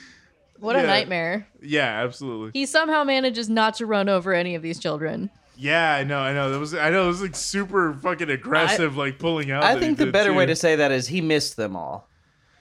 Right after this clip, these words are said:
Speaker 1: Yeah, oops.
Speaker 2: Yeah. <laughs> Yeah, that's
Speaker 1: It's
Speaker 2: a
Speaker 1: just,
Speaker 2: better, yeah, you're right. That's a better
Speaker 1: he
Speaker 2: way
Speaker 1: just
Speaker 2: to
Speaker 1: happened to not hit any of them.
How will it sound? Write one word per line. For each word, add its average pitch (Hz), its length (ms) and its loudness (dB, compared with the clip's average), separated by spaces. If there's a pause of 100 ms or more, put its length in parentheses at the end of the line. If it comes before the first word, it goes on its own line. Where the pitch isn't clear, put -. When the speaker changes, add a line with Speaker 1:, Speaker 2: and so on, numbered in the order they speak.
(340)
Speaker 1:
Yeah, 226 260 2 (100)
oops. 226 460 -2
Speaker 2:
Yeah. 165 220 0
<laughs> 170 100 0 (1120)
Yeah, 147 260 -4
that's 127 240 2
Speaker 1:
It's 160 100 -6
Speaker 2:
a 269 40 2
Speaker 1:
just, 156 140 0
Speaker 2:
better, 139 100 -6
yeah, 151 180 -4
you're 147 220 -4
right. 143 180 -2
That's 139 140 -6
a 139 60 -6
better 131 160 -6
Speaker 1:
he - 60 -4
Speaker 2:
way 127 60 -6
Speaker 1:
just 330 160 -2
Speaker 2:
to 247 60 -2
Speaker 1:
happened 247 380 0
to 220 100 -4
not 185 240 -2
hit 185 180 -4
any 170 220 -10
of 165 140 -12
them. 165 360 -10